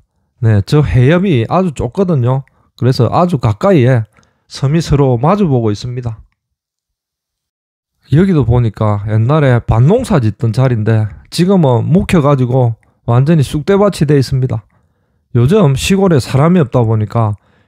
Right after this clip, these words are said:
이런 밭 공짜로 농사 지어 먹으래도 지을 사람이 없습니다. 사량도 쭉 둘러보면서 땅값을 알아보니까 여기도 결코 싸지는 않습니다.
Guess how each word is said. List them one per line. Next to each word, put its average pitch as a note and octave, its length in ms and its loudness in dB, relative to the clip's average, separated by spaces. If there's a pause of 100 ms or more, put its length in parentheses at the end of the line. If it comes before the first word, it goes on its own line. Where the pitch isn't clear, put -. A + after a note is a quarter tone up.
(120)
이런 F3+ 320 2 (340)
밭 C3+ 340 0 (540)
공짜로 B2+ 520 0
농사 F3 340 2
지어 F#3 240 0
먹으래도 C3 720 0 (340)
지을 A3 240 2
사람이 E3 480 0
없습니다. D#3 580 -2 (1900)
사량도 D#3+ 760 0 (200)
쭉 D3+ 260 -6
둘러보면서 D3 880 2 (120)
땅값을 F3+ 600 -2
알아보니까 B2 800 0
여기도 D3+ 340 2
결코 D#3+ 560 0
싸지는 F#3 480 0
않습니다. A#2+ 640 -2